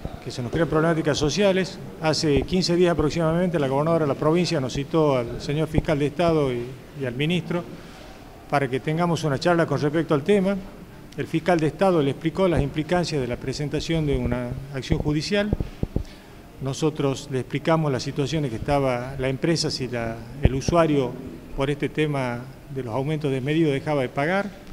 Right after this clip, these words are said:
El fiscal ha sido muy claro con la presentación que se hace ahora. Eh, la presentación que se hace ahora es para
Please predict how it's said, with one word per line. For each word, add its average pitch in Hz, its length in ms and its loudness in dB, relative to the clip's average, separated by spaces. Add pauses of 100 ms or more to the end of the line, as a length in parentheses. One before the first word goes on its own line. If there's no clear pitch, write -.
(880)
El 139 100 -8
fiscal 151 340 -2
ha 139 40 2
sido 156 220 2
muy 156 200 0
claro 175 360 4
con 123 140 -2
la 117 80 -2
presentación 135 560 -2
que 131 80 -2
se 135 160 -2
hace 127 160 -2
ahora. 185 360 4 (600)
Eh, 131 100 -2
la 120 120 -4
presentación 139 520 -2
que 139 60 -4
se 135 120 -4
hace 143 180 -2
ahora 160 280 2
es 151 60 0
para 143 400 0